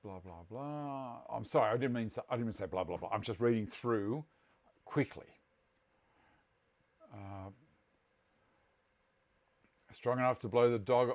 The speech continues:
off the chain. <laughs> Okay. Uh, not everything in Australia is trying to kill you, but a lot of it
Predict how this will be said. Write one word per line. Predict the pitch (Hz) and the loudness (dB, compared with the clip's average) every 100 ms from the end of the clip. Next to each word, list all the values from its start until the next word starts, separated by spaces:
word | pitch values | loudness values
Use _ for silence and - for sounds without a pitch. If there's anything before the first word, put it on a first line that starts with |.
| - | -2
off | - 117 - | -2 -2 -2
the | - | -8
chain. | 110 - 127 113 101 90 92 - | -8 -2 0 0 -2 -8 -16 -10
<laughs> | |
Okay. | 104 - 123 104 - _ - - _ | -10 -4 -2 -2 -4 _ -20 -20 _
Uh, | 113 104 | -2 0
not | 110 135 | 2 4
everything | 139 120 120 | 4 4 0
in | 113 110 | -2 -4
Australia | - 117 107 | -2 0 0
is | 98 | 0
trying | 120 107 | -2 -2
to | |
kill | 101 - 135 | -2 2 4
you, | 127 120 - _ _ | 4 -2 -8 _ _
but | 113 | 4
a | 117 | 6
lot | 117 113 | 6 4
of | 110 | 2
it | 120 | -6